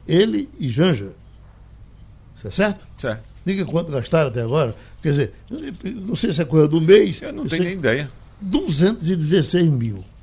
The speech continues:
Speaker 1: Quer dizer, essas coisas de gastar dinheiro de governo é um, é uma, é, é um, é um bolso aberto, né? Porque você gastar duzentos e dezesseis mil, um casal gastar duzentos e dezesseis mil no, no, no hotel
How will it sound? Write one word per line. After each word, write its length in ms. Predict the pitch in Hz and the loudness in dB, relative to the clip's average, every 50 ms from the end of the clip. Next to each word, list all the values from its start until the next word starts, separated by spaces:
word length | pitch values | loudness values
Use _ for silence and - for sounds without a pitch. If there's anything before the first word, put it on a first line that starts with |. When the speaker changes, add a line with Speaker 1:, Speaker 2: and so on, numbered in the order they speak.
| - - - - - - | -20 -20 -20 -20 -18 -6
Speaker 1:
Quer 60 | - | -2
dizer, 220 | 143 151 160 147 - - - - - | 0 0 0 -2 -4 -10 -20 -10 -4
essas 400 | 240 269 285 - - 214 - - | -2 -2 -2 -2 -4 -6 -6 -6
coisas 380 | - - 151 151 131 127 131 110 | -6 -4 -2 -2 -2 -2 -4 -4
de 80 | 123 147 | -6 -6
gastar 380 | 135 135 117 - - 156 127 | -6 -6 -6 -6 -4 -4 -4
dinheiro 260 | 120 123 131 127 120 117 | -4 -2 -4 -4 -4 -4
de 140 | 117 131 | -6 -6
governo 580 | 135 127 120 104 104 131 147 139 127 113 107 95 - - - - - - - - | -6 -6 -6 -4 -2 0 0 2 0 0 -2 -6 -10 -14 -18 -20 -20 -20 -20 -8
é 140 | - 202 202 | -6 -4 -4
um, 240 | 208 220 262 240 - - | -4 -4 -8 -10 -10 -6
é 100 | - 185 | -4 -4
uma, 300 | 208 220 196 165 143 160 - - 220 220 - - | -4 -2 -4 -6 -6 -8 -10 -14 -18 -18 -12 -8
é, 160 | 170 180 190 - - | -8 -8 -8 -6 -8
é 80 | 175 185 | -8 -6
um, 260 | 214 208 165 151 143 139 - - | -6 -6 -8 -8 -10 -12 -12 -10
é 60 | 185 185 | -6 -4
um 100 | 175 147 | -4 -2
bolso 420 | 127 139 214 254 220 - - 180 | 2 6 6 6 6 4 2 -2
aberto, 600 | 143 110 104 131 127 123 117 - - - - 120 | -2 -2 -2 -4 -4 -4 -4 -6 -10 -16 -16 -14
né? 160 | 143 160 - - - - - - - - - - - | -12 -12 -14 -14 -18 -20 -20 -20 -20 -20 -20 -18 -16
Porque 340 | 466 - - 466 440 294 - - - - - - - | -16 -8 -6 -6 -6 -6 -8 -12 -18 -20 -20 -18 -12
você 220 | - - - 294 - | -10 -8 -6 -6 -2
gastar 380 | - 190 147 - - 156 143 | -2 -2 -2 0 -2 -2 -2
duzentos 500 | 139 156 180 165 151 - 240 302 - - | -2 -2 -2 -2 0 0 -2 -2 -2 -4
e 60 | 180 175 | -4 -4
dezesseis 440 | 147 139 143 139 120 - 160 135 | -2 -2 -2 -2 -2 -2 -2 -2
mil, 160 | 123 120 131 151 | -2 -2 -2 -2
um 120 | 190 220 | -4 -4
casal 560 | - - - 202 165 123 127 123 113 104 - - - - - - - - - - - - - | -4 -4 -2 0 0 0 -2 -4 -4 -6 -8 -12 -16 -18 -18 -18 -18 -18 -18 -20 -20 -18 -6
gastar 380 | - 190 180 135 - - 156 156 | -2 -2 -2 -2 0 -2 -2 -2
duzentos 380 | 156 160 139 156 226 226 196 | 0 -2 0 0 0 0 0
e 40 | 208 | -2
dezesseis 420 | 175 123 151 175 143 113 160 151 135 | -4 -2 -2 -2 0 0 0 0 0
mil 260 | 127 131 139 131 127 | 0 -2 -2 -2 -2
no, 180 | 131 131 127 | -4 -6 -6
no, 240 | 135 127 123 127 139 | -6 -6 -6 -6 -6
no 140 | 139 143 127 | -6 -6 -6
hotel 360 | 117 113 - 123 117 110 98 | -8 -8 -8 -10 -10 -10 -10